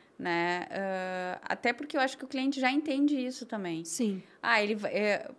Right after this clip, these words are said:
Speaker 1: porque mesmo o arquiteto sendo parceiro fiel, vamos dizer assim, de outra loja, o cliente tem que ter essa abertura pra
Speaker 2: Claro, ele tem que ter oportunidade de conhecer outras
Speaker 1: Exato.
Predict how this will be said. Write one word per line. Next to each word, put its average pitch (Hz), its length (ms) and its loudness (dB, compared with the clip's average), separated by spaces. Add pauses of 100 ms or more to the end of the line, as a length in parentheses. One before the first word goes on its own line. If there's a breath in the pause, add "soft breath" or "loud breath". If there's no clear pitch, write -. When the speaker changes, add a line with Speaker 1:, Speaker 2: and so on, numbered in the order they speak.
(140)
Speaker 1:
porque 247 640 -6
mesmo 285 720 2 (100)
o 208 400 -6
arquiteto 214 460 -2
sendo 220 220 -4
parceiro 214 600 -4 (300)
fiel, 202 580 0
vamos 180 220 -4
dizer 180 140 -4
assim, 185 200 -8
de 180 80 -6
outra 202 240 -2
loja, 185 600 0 (640 soft breath)
o 311 80 -8
cliente 294 420 0
tem 294 300 0
que 294 80 -4
ter 269 160 0
essa 233 220 0
abertura 202 500 -4
pra 240 180 2
Speaker 2:
Claro, 285 460 10
ele 240 120 6
tem 240 160 0
que 214 40 -2
ter 277 100 6
oportunidade 240 680 4
de 262 80 -2
conhecer 254 420 4
outras 262 300 8
Speaker 1:
Exato. 254 200 10